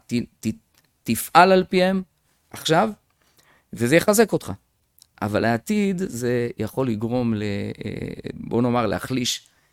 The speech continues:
את הכוח הקיום העתידני. למשל, אה, אתן דוגמה, לא יודע אם, לא משנה אם היא נכונה או לא, אבל רק להבין את מה שהרב רוצה להעביר לנו פה, זה נגיד בן אדם, אה, שעומד לפני גיוס. אז הוא מתלבט, ללכת לישיבה או ללכת לצבא.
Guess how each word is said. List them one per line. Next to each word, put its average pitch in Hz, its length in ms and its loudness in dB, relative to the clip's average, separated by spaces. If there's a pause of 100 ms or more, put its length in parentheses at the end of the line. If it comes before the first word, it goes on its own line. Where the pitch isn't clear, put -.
(300)
את - 120 -6
הכוח 113 360 0
הקיום 101 480 -2
העתידני. 90 480 -6 (480)
למשל, 107 380 -2 (840)
אה, 98 420 -2
אתן 127 160 -2
דוגמה, 156 280 4
לא 139 60 6
יודע 151 140 6
אם, 165 80 4 (360)
לא 156 140 4
משנה 180 220 4
אם 175 80 4
היא 170 80 6
נכונה 160 280 4
או 165 100 8
לא, 160 100 8
אבל 120 120 4
רק 135 140 0
להבין 143 280 4
את 135 100 -6
מה 143 80 2
שהרב 135 280 2
רוצה 135 220 2
להעביר 135 200 2
לנו 131 280 0
פה, 113 140 0
זה 113 200 0 (380)
נגיד 147 280 4
בן 143 100 2
אדם, 139 360 4
אה, 123 180 4
שעומד 123 280 0
לפני 120 220 -4
גיוס. 107 460 -2 (1120)
אז 98 180 0
הוא 117 80 4
מתלבט, 131 380 6
ללכת 139 260 -2
לישיבה 131 560 4 (180)
או - 80 -4
ללכת 117 240 0
לצבא. 90 380 -6